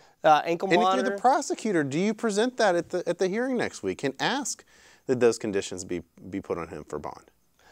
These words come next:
Speaker 1: I'd imagine a prosecutor would. Um,
Speaker 2: You think they get it?
Speaker 1: You know, I'm kinda thinking, like,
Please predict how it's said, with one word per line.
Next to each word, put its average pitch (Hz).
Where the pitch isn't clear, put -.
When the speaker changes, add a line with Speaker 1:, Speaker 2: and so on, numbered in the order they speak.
Speaker 1:
I'd 175
imagine 175
a 143
prosecutor 147
would. 151
Um, 135
Speaker 2:
You -
think 101
they 98
get 87
it? -
Speaker 1:
You 180
know, 208
I'm 214
kinda 226
thinking, 190
like, 139